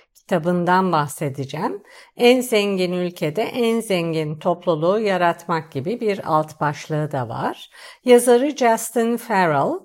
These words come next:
e, Yale Üniversitesi Çevre Bölümünde profesör.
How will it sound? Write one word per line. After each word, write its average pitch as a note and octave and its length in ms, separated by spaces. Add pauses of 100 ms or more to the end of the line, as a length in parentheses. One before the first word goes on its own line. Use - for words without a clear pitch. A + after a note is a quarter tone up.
(360)
e, F#3 120
Yale G#3 680
Üniversitesi E3 800
Çevre G3 420
Bölümünde D3 680
profesör. F#3 760